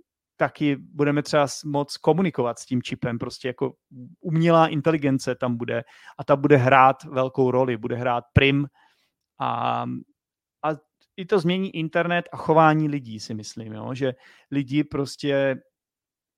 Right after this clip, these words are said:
se budou učit méně, ale více to bude o tom, jak vyhledat informaci. To už se děje teď, prostě jak najít přístup k informacím a jak utřídit ty informace, jak poznat, které informace jsou relevantní, jak poznat, které informace prostě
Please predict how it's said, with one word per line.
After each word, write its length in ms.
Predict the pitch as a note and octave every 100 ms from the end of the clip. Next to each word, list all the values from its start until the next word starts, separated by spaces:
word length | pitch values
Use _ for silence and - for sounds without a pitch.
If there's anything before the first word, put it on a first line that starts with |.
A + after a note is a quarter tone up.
| _ _ -
se 140 | E3
budou 280 | D3+ D3 C#3
učit 340 | D#3+ - C3+
méně, 360 | C3 B2+ C#3 D3+
ale 160 | C#3+ C3
více 320 | C#3+ C#3 D3
to 120 | D3+
bude 200 | C#3 C#3
o 120 | C#3+
tom, 200 | C#3+ C#3
jak 260 | C#3 C3+ D#3 - - _ _ -
vyhledat 420 | C3 C#3 C#3 C#3+
informaci. 580 | C#3+ C3 D3+ C3+ B2 B2+
To 140 | D3
už 140 | F#3 -
se 120 | F#3
děje 240 | E3 E3+
teď, 400 | D#3 D#3+ D#3 C3
prostě 340 | - A2+ - B2+
jak 260 | C#3 D#3
najít 240 | D#3+ D3+ D3
přístup 400 | - C#3+ D#3 -
k 60 |
informacím 760 | D#3 C#3 D3 C3+ C3+ - C3+ B2+ - - - -
a 60 |
jak 280 | C#3+ D3+ - _ -
utřídit 640 | E3 - - F3 C3+ C3+
ty 100 | C3+
informace, 580 | C3 B2 B2+ A#2+ A#2 C3
jak 180 | C3 -
poznat, 360 | D3 C3+ C#3+
které 160 | - C#3+
informace 640 | C3+ C3+ D3+ C#3 C#3 - C3
jsou 220 | D3+ C#3
relevantní, 680 | C#3+ D#3+ C#3 A#2+ - A#2 A#2
jak 140 | B2+
poznat, 340 | D3+ C3 C#3+ -
které 200 | D#3 C#3
informace 680 | C#3 B2+ C#3+ C3 C3+ - C3+
prostě 500 | C#3 B2 - C3+